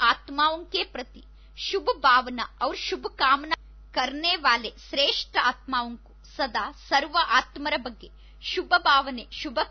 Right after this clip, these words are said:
ಕಾಮನೆಯನ್ನು ಇಟ್ಟುಕೊಂಡಂತಹ ಶ್ರೇಷ್ಠ ಆತ್ಮರಿಗೆ ಸದಾ ಸ್ವಮಾನ್ ಕಿ ಸೀಟ್ ಪರ್ ಸೆಟ್ ರಹನೆ ವಾಲಿ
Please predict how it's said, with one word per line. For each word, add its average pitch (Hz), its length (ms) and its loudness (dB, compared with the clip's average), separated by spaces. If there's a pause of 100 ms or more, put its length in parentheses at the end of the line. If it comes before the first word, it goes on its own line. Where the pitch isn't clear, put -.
ಕಾಮನೆಯನ್ನು 339 640 0
ಇಟ್ಟುಕೊಂಡಂತಹ 269 800 -6 (520)
ಶ್ರೇಷ್ಠ - 460 0 (180)
ಆತ್ಮರಿಗೆ 233 520 -6 (160)
ಸದಾ 233 300 -2 (420)
ಸ್ವಮಾನ್ 277 520 0 (120)
ಕಿ 370 100 -2 (180)
ಸೀಟ್ 370 360 -4
ಪರ್ - 160 -16 (180)
ಸೆಟ್ - 320 -2
ರಹನೆ 294 380 0
ವಾಲಿ 208 260 -4